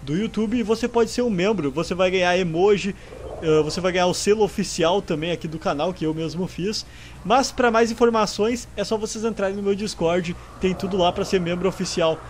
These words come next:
tá bom? Quem não quiser ser membro, não tem problema, não vai acontecer nada, tipo, é só um adendo a mais, sabe? Alguma coisa a mais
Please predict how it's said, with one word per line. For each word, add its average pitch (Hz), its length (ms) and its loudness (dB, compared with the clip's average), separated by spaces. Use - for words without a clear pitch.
tá 151 100 4
bom? 202 220 4
Quem 269 200 6
não 240 300 0
quiser 175 280 4
ser 202 160 2
membro, 202 300 0
não 202 140 2
tem 214 160 0
problema, 208 420 0
não 165 100 0
vai 165 120 4
acontecer 202 320 -2
nada, 160 380 -2
tipo, 139 440 -8
é 175 140 -2
só 262 340 2
um 254 80 2
adendo 202 420 2
a 180 120 6
mais, 175 320 0
sabe? 135 320 -4
Alguma 147 240 -4
coisa 170 280 -2
a 170 40 0
mais 151 360 -2